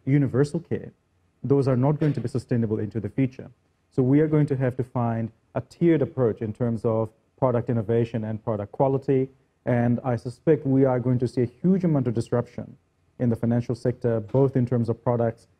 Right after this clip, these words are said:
and in terms of advice. And in the interset, I expect to see technology coming through in quite a big way in terms of providing some of that, um, solution. Um, and what we're seeing in the U K, for example, with the aggregators being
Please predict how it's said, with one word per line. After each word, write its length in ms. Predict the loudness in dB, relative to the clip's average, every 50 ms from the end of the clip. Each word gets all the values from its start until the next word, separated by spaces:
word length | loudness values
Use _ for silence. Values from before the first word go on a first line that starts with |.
| _ _ -4
and 160 | -2 0 2
in 60 | 2
terms 220 | 2 0 0 0 0
of 80 | 0
advice. 360 | 0 0 0 0 0 -2 -8 -14 -20 _ _ _ _ -4
And 160 | -2 0 0
in 100 | 0 0
the 60 | 2
interset, 440 | 2 2 2 2 0 0 0 0 2
I 140 | 2 0 0
expect 340 | 0 -2 -2 -4 -4 -4 -4
to 60 | -6
see 360 | -6 -4 -2 0 2 2 0
technology 600 | -2 -2 -4 -2 0 0 2 2 2 2 0 -2
coming 260 | 0 0 0 0 -2
through 140 | -2 -2 -2
in 80 | -4 -2
quite 200 | 0 0 0 0
a 40 | 0
big 220 | -2 -2 -4 -2
way 300 | -2 -2 -2 -2 -4 -6 -10 _ _ _ _ _ _ -4
in 160 | -2 0 0
terms 280 | 0 0 0 0 0 -2
of 100 | -4 -2
providing 440 | -2 0 0 0 0 0 0 -2 -4
some 220 | -2 0 0 0
of 140 | 0 0 -2
that, 240 | -4 -4 -4 -4 -4 -4
um, 240 | -4 -4 -4 -6 -6
solution. 440 | -4 0 0 0 0 -2 -4 -6 -6 _ _ _ _ _ _ _ _ _ _ _ _ -4
Um, 400 | -2 0 0 2 0 0 0 -2 0
and 240 | 0 0 2 2 2
what 160 | 2 0 0
we're 80 | 0 -2
seeing 200 | 0 0 0 2
in 60 | 0
the 80 | 0 0
U 140 | -2 -2
K, 180 | -2 -2 -4 -4
for 200 | -2 -2 -2 -2
example, 320 | -2 -2 -4 -6 -4 -4
with 100 | -6 -6
the 80 | -4 -4
aggregators 720 | -4 -2 0 0 0 0 0 0 0 0 -2 -4 -4 -4
being 320 | -2 -2 -2 -2 -2 -6